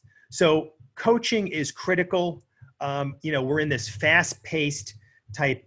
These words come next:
um, climate out there, right? Even the managers are running, they have their own individual goals.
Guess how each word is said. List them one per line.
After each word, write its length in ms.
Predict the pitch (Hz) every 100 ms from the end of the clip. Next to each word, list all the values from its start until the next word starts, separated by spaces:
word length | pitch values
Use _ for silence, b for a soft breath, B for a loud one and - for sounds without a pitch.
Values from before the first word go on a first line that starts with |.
| _ -
um, 960 | 123 117 113 113 110 110 107 107 113 -
climate 480 | - 156 147 147
out 240 | 143 139 -
there, 400 | 147 147 151 - -
right? 240 | 127 135 b b -
Even 200 | 160 165
the 80 | 131
managers 800 | 131 139 147 147 151 151 147 -
are 140 | 151
running, 380 | 143 143 143 143
they 120 | 123
have 160 | 120 117
their 180 | 127
own 140 | 123 127
individual 540 | 120 127 123 127 120
goals. 580 | 113 123 123 123 117 -